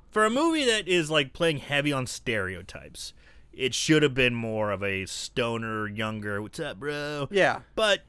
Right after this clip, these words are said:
Speaker 1: I can still maybe see you know, someone being, oh, just a fucking burnout older guy. 'Cause I, you know, you worked at a pizza place.
Speaker 2: Yeah.
Speaker 1: I've worked at pizza places.
Speaker 2: Yeah, but when we,
Speaker 1: There's, there's
Speaker 2: when we were in our
Speaker 1: forty-year-olds.
Speaker 2: twenties.
Speaker 1: Well, yeah, I worked with forty-year-olds who delivered, who were still kinda just,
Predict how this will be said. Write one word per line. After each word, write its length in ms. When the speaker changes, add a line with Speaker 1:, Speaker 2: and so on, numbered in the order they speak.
Speaker 1:
I 120
can 120
still 260
maybe 560
see 560
you 100
know, 540
someone 300
being, 280
oh, 80
just 240
a 60
fucking 320
burnout 520
older 280
guy. 300
'Cause 180
I, 120
you 100
know, 120
you 160
worked 200
at 80
a 40
pizza 280
place. 300
Speaker 2:
Yeah. 240
Speaker 1:
I've 220
worked 200
at 100
pizza 240
places. 360
Speaker 2:
Yeah, 80
but 100
when 160
we, 80
Speaker 1:
There's, 260
there's 240
Speaker 2:
when 140
we 60
were 80
in 80
our 160
Speaker 1:
forty-year-olds. 260
Speaker 2:
twenties. 640
Speaker 1:
Well, 120
yeah, 240
I 180
worked 200
with 120
forty-year-olds 480
who 80
delivered, 480
who 80
were 100
still 340
kinda 260
just, 220